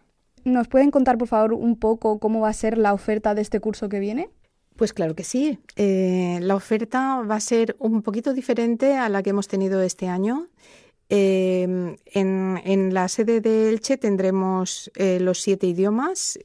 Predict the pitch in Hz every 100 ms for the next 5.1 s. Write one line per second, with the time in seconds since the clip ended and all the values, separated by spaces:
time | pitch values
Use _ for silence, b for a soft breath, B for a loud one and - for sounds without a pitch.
0 | - 180 175 180 185 175 165 190 220 262
1 | 202 180 180 - 196 190 208 208 214 -
2 | 180 180 185 190 185 175 180 185 190 190
3 | 170 170 170 180 180 175 175 - 180 175
4 | 170 180 170 - 170 - 165 175 196 349
5 | -